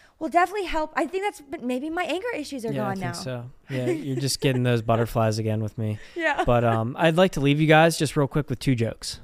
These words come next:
Speaker 1: Oh my God.
Speaker 2: <laughs> Um, so, uh,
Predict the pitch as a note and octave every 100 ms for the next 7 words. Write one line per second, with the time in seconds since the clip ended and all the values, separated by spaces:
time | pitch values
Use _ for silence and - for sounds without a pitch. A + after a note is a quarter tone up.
0 | - - F4 C#4+ - C4+ C4 C3 B2+ B2
1 | A#2 C3+ B4 - - - - - - C#3+
2 | C#3 B2+ B2+ C3+ - - B2+ B2 B2